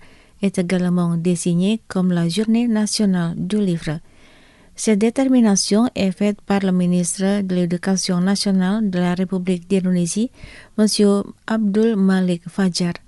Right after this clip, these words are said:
L'idée initiale de la journée nationale du livre vient des amateurs de livres qui vise à stimuler l'intérêt de lire en Indonésie. On espère la journée nationale du livre peut préserver la culture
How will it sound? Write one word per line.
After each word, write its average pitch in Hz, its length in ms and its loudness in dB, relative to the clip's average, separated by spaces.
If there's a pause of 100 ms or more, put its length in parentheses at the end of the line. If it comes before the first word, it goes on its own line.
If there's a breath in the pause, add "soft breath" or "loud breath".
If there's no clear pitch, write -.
(600 loud breath)
L'idée 190 300 2
initiale 190 580 2
de 190 80 2
la 185 220 2
journée 208 320 2
nationale 190 580 0
du 190 160 0
livre 190 400 -2 (400 soft breath)
vient 202 340 2
des 190 200 2
amateurs 202 560 0
de 208 140 -2
livres 214 480 -2 (120)
qui 208 160 0
vise 214 380 0
à 190 140 -2
stimuler 208 680 2 (320 soft breath)
l'intérêt 208 640 -2
de 220 140 0
lire 190 320 -2 (200)
en 185 60 -2
Indonésie. 180 640 0 (720 soft breath)
On 180 140 0
espère 190 520 0
la 180 200 -2
journée 208 300 0
nationale 185 680 0
du 185 160 -2
livre 175 380 -2 (580 loud breath)
peut 180 220 2
préserver 170 680 -2
la 175 140 -2
culture 208 520 -2